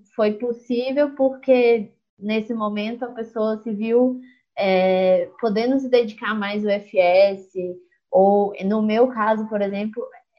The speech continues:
é uma coisa que me interessa muito, porque é da minha área, então, assim, mas essa equipe estruturada do jeito que ela tá,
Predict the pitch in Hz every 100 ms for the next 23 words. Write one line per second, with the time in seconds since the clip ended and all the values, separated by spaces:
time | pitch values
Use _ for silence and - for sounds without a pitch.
0 | _ - 214 226 240 247 220 240 233 220
1 | 220 220 220 262 226 233 240 233 - -
2 | 208 226 254 247 226 214 208 196 196 202
3 | 196 196 196 _ _ _ - 196 196 202
4 | 202 208 208 - 196 196 190 185 185 190
5 | 208 202 _ _ _ _ 185 247 277 285
6 | 254 - 254 247 - 202 196 190 - 185
7 | - - - 220 226 233 233 285 285 247
8 | 240 233 - 214 196 196 202 220 254